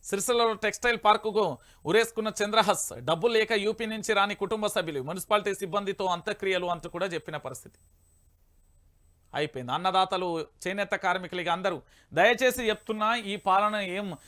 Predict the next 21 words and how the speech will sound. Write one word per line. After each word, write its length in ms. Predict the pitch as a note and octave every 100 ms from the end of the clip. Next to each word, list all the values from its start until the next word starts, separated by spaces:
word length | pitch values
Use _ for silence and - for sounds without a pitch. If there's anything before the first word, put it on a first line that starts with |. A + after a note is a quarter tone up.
| - C3+
మన 340 | D3 D3 D3 D#3
తెలంగాణ 380 | E3+ G#3 G#3+
ప్రజలు 320 | A3 F#3 G3+ G3
తలుచుకుంటే 520 | F#3+ - G#3 G3+ G3+
ఏదైనా 340 | F3 G#3 G#3
మార్పు 320 | F#3 F#3 F#3+
సాధ్యమవుతుంది. 800 | G3 F3 E3+ F#3 F3+ F#3 A3 G#3 -
ఇది 400 | D3+ E3 F3 B2+ _ _ -
ఆత్మహత్యలద్దు. 1000 | B2+ C#3+ G#3 - A3+ A3 G#3+ G#3 G3+ E3+
దయచేసి 520 | G3 F3+ G3 G#3 -
రానున్నాయి 420 | F3+ F3+ G#3 G3+ G3+
పార్లమెంట్ 440 | F#3 G3 G3 F#3
ఎన్నికలు, 320 | F#3 F#3 G3
పదిహేడు 420 | G3 D#3+ F#3 G3+
స్థానాలు, 380 | G3 F#3 F#3 F#3
పదిహేడు 420 | G3+ D#3+ F3+ G3+
పదిహేడు 380 | G3+ E3+ F3+ F#3+
గెలిపిర్రి, 600 | D3 E3 - G3 G3 A#3+ - _ _ -
లొల్లి 200 | F#3+ A#3+
లేకుండా 380 | G#3+ G#3+ G#3
పోతది. 360 | G#3 F3 C#3+ A2